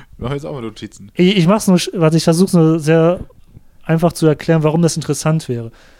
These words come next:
Speaker 2: So, und der, das Reich, das alte Reich quasi, im Mittelalter bestand halt aus sehr lokalen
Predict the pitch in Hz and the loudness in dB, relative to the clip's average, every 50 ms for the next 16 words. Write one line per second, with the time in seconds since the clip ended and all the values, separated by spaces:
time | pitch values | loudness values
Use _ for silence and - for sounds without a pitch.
0 | - - - - - - 151 147 165 147 143 135 - - - - - - - - | -20 -20 -20 -10 -4 -2 -2 -2 -2 -4 -8 -8 -10 -14 -18 -20 -20 -20 -20 -20
1 | _ - - - - - - - - - - - _ _ _ - - _ _ - | _ -20 -20 -20 -20 -20 -20 -20 -20 -20 -20 -20 _ _ _ -20 -20 _ _ -20
2 | - - 135 143 151 160 170 185 220 - _ _ _ _ _ - 156 147 143 - | -16 -10 -6 -2 0 0 0 -2 -4 -8 _ _ _ _ _ -10 -6 -6 -6 -8
3 | - - - - _ - 127 131 139 151 156 151 147 160 160 - - - 131 - | -10 -16 -18 -16 _ -8 -4 -2 0 0 2 2 2 0 0 -2 -2 -4 -4 -4
4 | - - 147 156 151 - 147 131 127 127 127 135 131 - - - 139 135 135 135 | -2 0 0 0 0 0 -2 -2 -2 -2 -4 -4 -4 -8 -10 -8 -4 -2 -2 -2
5 | 139 151 156 139 147 165 160 - 156 143 143 - 156 143 143 139 - - 156 160 | -2 -2 0 0 0 0 2 0 -2 -2 -2 -2 -2 -2 -2 -2 -2 -2 0 0
6 | 175 - - 156 151 135 - - - - _ _ _ - 151 139 - 143 147 151 | 0 0 0 0 0 -2 -4 -14 -20 -20 _ _ _ -4 -4 -4 -2 0 2 2
7 | 160 160 156 156 151 147 139 - - 156 156 156 156 151 143 139 135 139 - | 4 4 4 2 2 0 -2 0 0 0 2 2 0 0 0 -2 -4 -6 -10